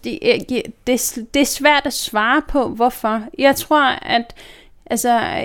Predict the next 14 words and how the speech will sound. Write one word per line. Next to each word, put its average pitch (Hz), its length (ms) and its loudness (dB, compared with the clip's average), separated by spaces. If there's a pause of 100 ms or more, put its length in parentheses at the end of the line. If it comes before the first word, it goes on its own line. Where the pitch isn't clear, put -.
(160)
jeg 247 220 4
lider 262 240 -2
slet 269 340 -2
ikke - 180 -8
af 190 100 -8
sådan - 140 -10
noget 196 180 -2
fatfobia. 220 720 -2
Det 233 120 -2
er 220 40 -2
slet 277 460 -2
ikke, 262 320 -6
øh, 214 580 -4
jeg 190 160 2